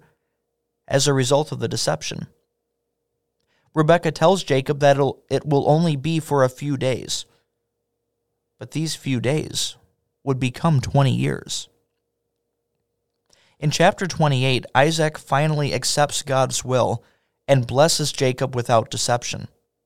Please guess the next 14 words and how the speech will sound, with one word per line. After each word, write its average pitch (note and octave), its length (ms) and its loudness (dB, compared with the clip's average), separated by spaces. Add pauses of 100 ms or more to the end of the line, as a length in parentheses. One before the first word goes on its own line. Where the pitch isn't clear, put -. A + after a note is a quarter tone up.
(1600)
Rebekah C3 440 0
has C3+ 340 2
the - 60 -8
plan C3 420 0
for A2 540 -4 (280)
Jacob C3 440 0
to - 120 -8
return C#3 560 -6
to A#2 560 -6 (500)
her C3+ 200 -2
family C#3 440 2
in A#2+ 100 -2
Padan B2+ 260 0
Aram A#2+ 440 0